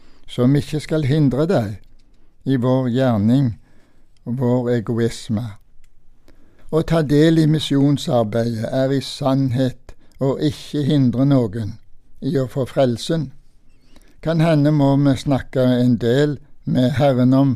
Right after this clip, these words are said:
å få dette sinnelaget. Men tar vi imot hans ord, så kommer også det. Det har skjedd under før med mennesker,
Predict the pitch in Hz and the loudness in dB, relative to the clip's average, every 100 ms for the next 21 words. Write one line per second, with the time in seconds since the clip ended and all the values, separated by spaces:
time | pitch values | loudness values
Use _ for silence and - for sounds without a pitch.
0 | - - - - 139 135 127 127 131 - | -4 -20 -10 -8 -4 0 0 2 0 0
1 | 131 - 131 117 117 117 107 95 98 104 | -4 0 4 4 2 -2 -6 -8 -12 -14
2 | - - _ - - - - 120 123 - | -20 -20 _ -20 -20 -16 -8 0 0 0
3 | 131 143 147 147 147 143 147 - 139 139 | 2 2 4 4 4 4 2 0 -2 -2
4 | 131 123 135 120 - - - - - 135 | -2 0 0 -4 -12 -20 -20 -14 -8 -6
5 | - 135 127 131 113 107 - 120 98 104 | -2 0 2 0 -2 -6 -6 -6 -4 -8
6 | 107 101 - - - - - - - - | -8 -14 -20 -20 -20 -20 -20 -20 -20 -12
7 | - 139 156 - 151 156 143 143 143 147 | -2 0 0 2 4 4 2 0 2 2
8 | 151 - 135 120 131 127 127 123 104 104 | -2 -4 -2 2 4 4 4 2 0 -6
9 | - - 104 | -10 -12 -12